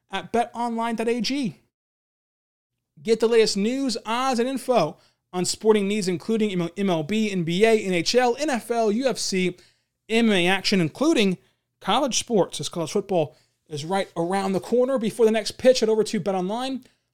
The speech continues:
on your laptop or mobile device and check out all the great sporting news, sign-up bonuses, and contest information.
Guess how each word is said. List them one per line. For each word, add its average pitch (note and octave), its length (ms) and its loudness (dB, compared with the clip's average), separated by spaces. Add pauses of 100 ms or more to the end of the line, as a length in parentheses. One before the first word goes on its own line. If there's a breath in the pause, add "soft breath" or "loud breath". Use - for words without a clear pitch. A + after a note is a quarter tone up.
(140)
on E3 100 -6
your D#3 120 -4
laptop G3 560 -4
or G3 220 0
mobile F#3+ 180 -2
device D#3+ 400 0
and D#3+ 100 -8
check F#3 240 -4
out F3 160 4
all F3 140 2
the E3 80 -2
great D#3+ 240 -2
sporting D3+ 300 -6
news, B3+ 360 -4 (320 soft breath)
sign-up D#3 380 -8
bonuses, B3+ 420 0
and F#3+ 140 -2
contest G#3+ 500 -2
information. F#3 600 -4